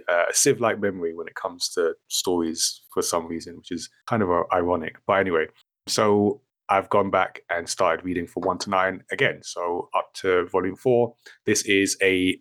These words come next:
great comic. Whether you like comics or not, and I guess you could, you could be listening to us for a hundred plus episodes and still not like comics. I think that is, that is possible. But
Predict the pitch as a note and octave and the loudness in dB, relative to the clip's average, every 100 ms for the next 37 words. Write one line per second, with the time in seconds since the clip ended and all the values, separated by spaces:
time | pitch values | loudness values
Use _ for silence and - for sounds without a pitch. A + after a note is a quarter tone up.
0 | _ _ _ - G2+ G2+ G#2+ G2+ A2 G#2 | _ _ _ -2 2 4 4 2 0 2
1 | G#2 - - _ - G#2 A#2+ B2 A#2 A#2 | 0 -2 -10 _ -4 0 2 4 4 4
2 | A2 _ _ _ _ - G2 G#2+ G2 G2+ | 0 _ _ _ _ -8 0 4 6 6
3 | - - G2+ G#2 - G#2 A2+ C3 C3+ - | 4 2 0 2 0 -2 0 0 0 -4
4 | F#2+ F#2 F2+ F2+ - _ _ _ _ _ | -8 -6 -10 -12 -16 _ _ _ _ _
5 | C#3+ F#3+ C#3+ D3+ C#3+ D3+ C#3 F3 C3+ G2+ | 0 2 2 0 2 2 2 2 2 2
6 | F#2 F#2+ F2 F2 D#2+ - _ _ _ - | 0 -2 -2 -2 0 -4 _ _ _ -10
7 | - F2+ F2 F2 F2 E2+ F#2 F2+ F2+ F#2 | 0 2 2 2 0 -2 -2 -2 -4 -2
8 | F2+ E2+ E2+ - F2 F2 - - F#2 F#2+ | -2 -2 -2 0 0 0 -2 -4 -6 -6
9 | - G#2 F2+ - F2 - - _ - F#2+ | -2 -2 0 -2 -4 -8 -14 _ -6 -4
10 | - F2+ - D#2+ E2 A2 F#2 | -2 -4 -4 -6 -4 0 0